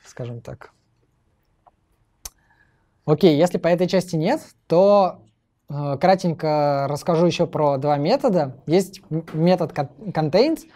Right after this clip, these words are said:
который, с помощью которого можно реализовать проверку на то, э, есть ли элемент, э, в вашем объекте или нет. Э, <clears throat> можно метод contains, э, не перегружать.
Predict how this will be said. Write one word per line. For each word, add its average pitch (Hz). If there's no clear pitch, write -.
который, 196
с -
помощью 190
которого 196
можно 180
реализовать 156
проверку 175
на 151
то, 233
э, 143
есть 175
ли 160
элемент, 165
э, 139
в 139
вашем 151
объекте 151
или 156
нет. 131
Э, 131
<clears throat> -
можно 240
метод 202
contains, 185
э, 143
не 160
перегружать. 160